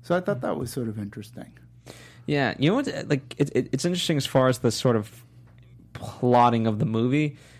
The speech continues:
Speaker 2: Um, it had remnants for me, just maybe because we saw <clears throat> Jurassic World not too long ago, and that's a Universal movie. The original Jurassic Park, where everything just starts shutting down, and we have to do a system reboot.
Speaker 1: Right,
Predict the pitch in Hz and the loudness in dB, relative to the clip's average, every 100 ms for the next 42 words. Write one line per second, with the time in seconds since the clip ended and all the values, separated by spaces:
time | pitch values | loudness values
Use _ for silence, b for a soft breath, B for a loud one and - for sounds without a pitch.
0 | B - 117 113 117 110 - 127 - - | B -2 0 2 0 -2 -6 -6 -2 0
1 | 165 123 120 147 139 127 - 135 123 120 | 0 0 2 2 4 0 0 0 2 2
2 | 117 113 113 - - 127 131 127 131 113 | 2 -2 -8 -10 -4 2 4 4 2 2
3 | 123 113 110 120 110 117 113 120 120 113 | 0 0 0 2 2 2 2 -2 -2 0
4 | 113 113 113 - 113 113 117 113 113 113 | 0 0 -4 -4 -2 -2 -2 -2 -2 -6
5 | 117 117 - 120 113 117 110 120 110 110 | -4 -4 -2 -6 -4 -4 -4 -4 -2 -2
6 | 110 B B B B B - 131 131 135 | -4 B B B B B -8 0 2 4
7 | 143 135 143 127 127 123 - - 127 123 | 4 4 0 2 2 2 -4 2 2 4
8 | 117 117 123 117 110 - 120 113 - - | 0 -2 -2 -4 -4 -2 -2 -2 -4 -4
9 | 117 113 117 113 117 113 113 113 117 110 | -4 -2 -2 -2 -2 -4 -6 -6 -6 -6
10 | - 120 - 117 117 120 123 151 151 170 | -6 -8 -6 -8 -4 -4 0 0 2 2
11 | 180 | 2